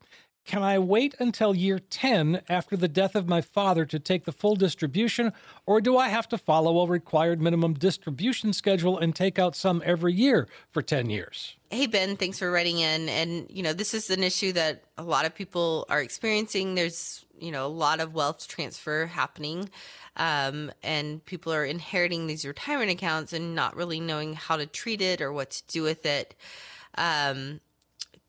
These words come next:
Speaker 2: small caveat from this, and I'm not saying this is something that you are experiencing, Ben, but some people have an emotional attachment to that money, and a lot of times they don't invest it in a way that's right for them because they still view the money as their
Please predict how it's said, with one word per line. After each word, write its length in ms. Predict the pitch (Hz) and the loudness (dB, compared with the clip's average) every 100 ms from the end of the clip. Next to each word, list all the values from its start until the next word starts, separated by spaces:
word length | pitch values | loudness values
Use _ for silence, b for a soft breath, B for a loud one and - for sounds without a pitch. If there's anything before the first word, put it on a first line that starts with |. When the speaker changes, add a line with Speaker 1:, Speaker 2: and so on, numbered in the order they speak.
| - | -6
Speaker 2:
small 640 | - - 208 220 202 208 | -2 -2 0 0 2 0
caveat 640 | - 196 165 143 135 - - | -2 -4 -2 0 0 -2 -6
from 240 | 160 156 | -8 -4
this, 340 | 147 147 - | -2 -2 -2
and 100 | 165 | -4
I'm 120 | 156 160 | -4 -2
not 160 | 90 | -4
saying 240 | - 156 151 | -4 -4 -6
this 180 | - | -8
is 80 | - | -8
something 360 | - 160 147 147 | -8 -6 -8 -8
that 100 | - | -8
you 420 | 160 156 151 - - | -8 -8 -8 -12 -6
are 80 | 143 | -4
experiencing, 720 | 123 - 160 147 156 143 156 | -4 -6 -4 -4 -4 -6 -4
Ben, 320 | 127 120 165 - B B B _ | -2 -2 -4 -8 B B B _
but 440 | - 165 151 123 - | -2 2 0 -2 -8
some 240 | - 220 339 | -12 -10 -10
people 260 | 415 359 | -6 -4
have 180 | 226 214 | -2 -2
an 100 | 196 | -2
emotional 680 | 143 156 131 180 - 151 110 | -2 0 -2 -2 -4 -4 -4
attachment 640 | 127 - 135 - 131 - | -4 -6 -6 -6 -10 -10
to 100 | 160 | -6
that 200 | 117 - | -4 -4
money, 380 | 127 127 113 - | -4 -4 -4 -6
and 320 | 139 151 147 - | -6 -6 -6 -8
a 40 | 143 | -4
lot 200 | 147 165 | -2 -2
of 80 | 202 | -4
times 260 | 214 190 | -6 -6
they 100 | 156 | -4
don't 220 | 156 170 | -2 -2
invest 600 | 165 139 143 131 151 - | -4 -6 -4 -4 -4 -6
it 160 | 156 - | -8 -8
in 180 | - 151 | -8 -6
a 80 | 151 | -4
way 180 | 147 | -4
that's 240 | 151 120 - | -4 -6 -4
right 200 | 139 113 | -4 -4
for 200 | 151 156 | -6 -6
them 520 | 139 117 156 214 226 | -4 -4 -4 -6 -8
because 380 | 180 - 170 160 | -10 -6 -6 -6
they 140 | 156 156 | -6 -4
still 380 | - - 196 | -6 -4 -4
view 380 | 196 151 151 156 | -4 -8 -6 -6
the 120 | 156 | -6
money 420 | 160 151 143 139 - | -6 -4 -4 -6 -4
as 480 | 147 135 139 147 - | -2 -2 -4 -8 -8
their 460 | 131 135 135 147 | -2 0 -2 -4